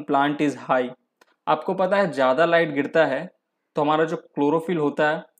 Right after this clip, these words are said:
उससे इलेक्ट्रॉन निकलता है, ज़्यादा इलेक्ट्रॉन निकलता है, तो ज़्यादा वाटर का ब्रेकडाउन होता है, ज़्यादा वाटर का ब्रेकडाउन होता है, तो क्या होता है? ऑक्सीजन का प्रोडक्शन ज़्यादा होता है, therefore high amount of O two is produced। लाइट गिरा,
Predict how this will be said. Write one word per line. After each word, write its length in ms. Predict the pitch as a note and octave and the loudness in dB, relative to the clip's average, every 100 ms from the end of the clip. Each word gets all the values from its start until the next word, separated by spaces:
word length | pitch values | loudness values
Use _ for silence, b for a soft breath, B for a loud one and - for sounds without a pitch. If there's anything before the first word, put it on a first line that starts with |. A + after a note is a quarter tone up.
| - | -18
उससे 220 | - E3+ | -8 -4
इलेक्ट्रॉन 520 | D3 C#3+ - D3+ E3 | -4 -4 -2 0 0
निकलता 440 | D#3+ D#3+ D3+ D#3+ | 0 -2 0 0
है, 200 | D#3 D3 - D#3 | 0 -2 -8 -4
ज़्यादा 280 | C3+ C3+ | 0 2
इलेक्ट्रॉन 400 | D3+ D3+ D3+ D#3+ | 0 -2 -2 -2
निकलता 360 | D#3 D3 D3+ D#3+ | -2 -2 0 0
है, 60 | D#3 | 0
तो 80 | |
ज़्यादा 300 | D3+ C3 C3 | 0 0 2
वाटर 360 | D3 C3+ C3 D3+ | 2 0 -2 0
का 80 | D#3 | 0
ब्रेकडाउन 460 | C#3+ C#3+ C3+ D3+ | 0 -2 -2 -4
होता 220 | D3 D3 D3 | -6 -4 -4
है, 220 | C#3+ - _ _ | -4 -10 _ _
ज़्यादा 280 | B2+ C3 C#3+ | 2 2 4
वाटर 300 | D3+ D3 D3+ | 2 0 0
का 100 | D#3 | -2
ब्रेकडाउन 420 | C#3+ C#3+ C#3 D#3 | -2 -4 -2 -2
होता 300 | D3 C#3 D#3+ | -2 -2 -2
है, 160 | D#3 D3+ | -2 -4
तो 160 | D#3 | -6
क्या 140 | D#3 D3+ | -4 -2
होता 280 | D3 C#3+ F3 | -2 -2 -2
है? 100 | F#3 | -2
ऑक्सीजन 640 | - D3+ D#3 - F3 F#3 | -2 0 0 -2 -4 -2
का 80 | F3 | -2
प्रोडक्शन 400 | E3 D3+ - D#3 | 0 0 -2 0
ज़्यादा 280 | C3+ B2+ | 2 4
होता 260 | C3 A#2+ C#3 | 2 0 -4
है, 60 | B2 | -6
therefore 480 | C3+ D3+ D3+ D#3+ D#3 | -4 -4 -2 -4 0
high 200 | C#3+ D3 D3 | 0 0 0
amount 220 | C#3+ C#3+ | -2 -2
of 60 | D#3+ - | -6 -6
O 60 | C#3+ | -8
two 200 | B2 D3+ | -4 -6
is 80 | D3 C#3 | -4 -6
produced। 360 | B2+ B2 A#2+ - _ _ _ _ _ _ _ _ _ _ _ | -6 -8 -12 -20 _ _ _ _ _ _ _ _ _ _ _
लाइट 340 | C3+ C3+ D#3 D#3+ | 2 4 4 2
गिरा, 360 | D#3+ F3 G3+ | 0 0 -4